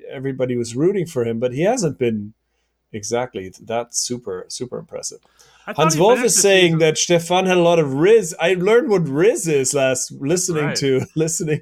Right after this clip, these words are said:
Speaker 1: to last, uh,
Speaker 2: Hans Wolf teaching us a new slang word, Riz.
Speaker 1: Yeah, the Riz.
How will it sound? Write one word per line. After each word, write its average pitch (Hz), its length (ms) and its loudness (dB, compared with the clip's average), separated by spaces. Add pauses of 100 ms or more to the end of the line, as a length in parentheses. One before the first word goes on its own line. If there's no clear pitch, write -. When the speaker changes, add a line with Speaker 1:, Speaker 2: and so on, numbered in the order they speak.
Speaker 1:
to 143 100 -4
last, 127 520 -6
uh, 120 240 -2 (260)
Speaker 2:
Hans 143 320 -8
Wolf 139 240 -8
teaching 135 360 -12
us 120 180 -10
a 120 40 -14
new 110 180 -10
slang 107 420 -10
word, 120 220 -12
Riz. 117 520 0
Speaker 1:
Yeah, 143 400 0
the 123 120 -2
Riz. 127 800 -2